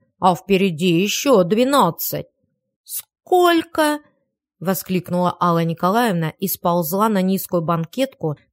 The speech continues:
так удачно стоящую у двери. "Двенадцать залов!" — жизнерадостно возвестил лорд. "Четыре посвящены магии стихий, один вот этот новинкам, еще один предназначен для учебников,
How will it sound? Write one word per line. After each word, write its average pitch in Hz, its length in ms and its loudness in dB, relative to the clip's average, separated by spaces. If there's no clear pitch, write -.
так 180 300 -2
удачно 180 540 -4
стоящую 170 680 -4
у - 20 -4
двери. 156 420 -4
"Двенадцать 196 760 2
залов!" — 226 600 2
жизнерадостно 160 800 -4
возвестил 156 540 -4
лорд. 156 320 -6
"Четыре 240 460 2
посвящены 196 720 0
магии 180 500 4
стихий, 180 720 -4
один 220 480 2
вот 175 280 -2
этот 175 360 0
новинкам, 196 760 0
еще 285 420 4
один 170 320 2
предназначен 180 800 -2
для 156 160 0
учебников, 170 840 0